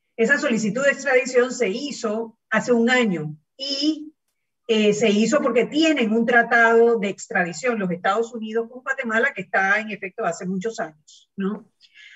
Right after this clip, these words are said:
Ahora la jueza Valoisa Martínez, como estos dos muchachos han estado,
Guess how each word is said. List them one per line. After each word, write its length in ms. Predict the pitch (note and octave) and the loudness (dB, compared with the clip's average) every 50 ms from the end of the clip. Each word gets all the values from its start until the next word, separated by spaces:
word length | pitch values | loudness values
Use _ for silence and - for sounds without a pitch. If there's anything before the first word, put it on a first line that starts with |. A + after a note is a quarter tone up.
| - - - | -20 -8 -2
Ahora 340 | - - B3 - - - E4+ | 0 2 2 2 4 2 2
la 120 | D#4 B3 | 2 0
jueza 400 | - C4+ C4+ C4+ - - D4+ C#4+ | 2 2 2 2 2 2 2 2
Valoisa 440 | C4 A#3+ G#3 A3+ B3 B3+ A#3+ - C#4 | 2 2 4 4 2 2 2 -2 -2
Martínez, 840 | B3 A#3 G3+ F#3+ - B3+ B3+ A#3+ F#3 F3+ G3+ B3+ - - - - _ _ - | 0 -2 -2 -4 -8 -6 -4 -2 -2 -2 -4 -4 -8 -12 -16 -20 _ _ -4
como 260 | G3+ F#3+ F#3+ F#3+ G3+ | -2 0 0 0 0
estos 260 | G3+ G3+ C#4+ B3+ A3+ | -2 -2 -2 -4 -2
dos 140 | C#4 C4+ B3+ | -2 -2 -2
muchachos 500 | C4 C#4+ - - C#4+ C4 - - G3 D#3 | -4 -6 -2 0 0 0 0 -2 -4 -4
han 140 | F#3 F#3+ G3 | -2 -2 -2
estado, 680 | G#3+ - - - B3 A#3+ A#3 A3 F3+ E3 D#3+ D3+ - | -2 -4 -4 -2 0 2 2 2 2 0 -2 -6 -10